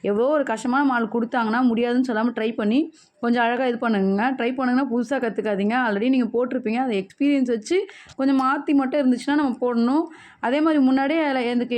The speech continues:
எக்ஸ்பீரியன்ஸ் இருந்தா மட்டும் தான் போடணும் அவசியம் இல்ல. கண்டிப்பா கத்துக்கினீங்கன்னா ஒரு வாட்டி, ரெண்டு வாட்டிக்கு கண்டிப்பா இந்த மாதிரி நீங்களே எல்லா நெக்கு போட்டு கஸ்டமரை ஃபுல்லா கவர் பண்ணலாம். இப்போ வந்து இது ஃபுல்லா லேஸ் வச்சு முடிச்சாச்சு. இப்போ சிம்பிளா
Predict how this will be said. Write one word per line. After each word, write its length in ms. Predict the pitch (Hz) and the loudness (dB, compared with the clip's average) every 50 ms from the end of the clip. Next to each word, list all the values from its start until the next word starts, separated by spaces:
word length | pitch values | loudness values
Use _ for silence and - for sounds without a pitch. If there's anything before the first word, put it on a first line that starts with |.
| 233 233 233 | -2 -2 -2
எக்ஸ்பீரியன்ஸ் 480 | 233 - - 311 302 302 285 277 285 269 | -4 -4 -2 2 2 4 4 2 2 0
இருந்தா 180 | 247 262 269 262 | 0 0 2 2
மட்டும் 180 | 254 240 233 254 | 2 0 0 -2
தான் 80 | 262 269 | -2 -2
போடணும் 220 | 240 233 240 226 220 | -2 0 0 0 0
அவசியம் 300 | 240 240 - 247 220 202 | -2 -2 -2 -4 -2 -2
இல்ல. 120 | 202 208 240 - 254 | -2 -2 -2 -2 -2
கண்டிப்பா 260 | 220 220 220 262 269 262 240 | -2 -2 -2 -2 -4 -4 -4
கத்துக்கினீங்கன்னா 560 | 226 220 - 294 269 277 254 233 233 247 269 277 262 233 | -4 -2 -2 0 0 2 2 2 2 0 0 0 0 0
ஒரு 100 | 220 220 | 0 0
வாட்டி, 240 | 220 220 220 262 254 226 | 0 0 -2 -2 -2 0
ரெண்டு 140 | 214 208 208 | 0 -2 -2
வாட்டிக்கு 340 | 208 196 - 214 214 254 285 349 330 - - _ _ - | -2 -4 -4 -6 -4 -2 -4 -4 -4 -10 -18 _ _ -4
கண்டிப்பா 240 | 214 233 240 247 269 254 | -2 -2 0 0 0 0
இந்த 100 | 240 226 | 0 0
மாதிரி 160 | 240 247 240 | 2 2 2
நீங்களே 220 | 254 254 247 233 208 | 2 2 2 2 0
எல்லா 160 | 214 214 214 | -2 -2 -2
நெக்கு 180 | 208 - 240 208 220 | -4 -4 -6 -4 -4
போட்டு 240 | 208 196 208 269 330 453 - _ _ _ _ - 220 | -4 -2 -2 -2 -4 -4 -6 _ _ _ _ -6 -6
கஸ்டமரை 340 | 226 - 269 254 247 226 208 | -2 0 0 2 2 0 0
ஃபுல்லா 180 | 220 214 226 254 247 | 0 -2 -2 0 -2
கவர் 180 | 214 214 214 220 | -2 -2 -2 -2
பண்ணலாம். 400 | 202 196 190 185 190 214 254 311 - - - - - - - - - - - - - - - - - - - - - - - - | -2 0 0 0 2 0 0 0 -2 -6 -14 -20 -20 -20 -20 -20 -20 -20 -20 -20 -20 -20 -20 -20 -20 -20 -20 -20 -20 -14 -8 -8
இப்போ 140 | 247 - 277 262 | -4 -2 -2 0
வந்து 140 | 262 269 311 339 | 2 2 2 2
இது 80 | 320 - | 0 0
ஃபுல்லா 240 | - 277 277 285 285 285 | 0 0 2 2 2 2
லேஸ் 180 | 269 277 277 - | 2 0 0 -2
வச்சு 160 | 262 254 - 254 | -4 0 0 0
முடிச்சாச்சு. 480 | 233 226 - - 262 208 196 - - 254 277 330 - - - _ _ 247 | 2 2 0 0 -2 -2 -4 -2 -2 -2 -2 -2 -2 -6 -14 _ _ -4
இப்போ 120 | 233 285 277 | -2 -2 0
சிம்பிளா 320 | 294 311 311 320 311 349 | 2 2 2 2 2 2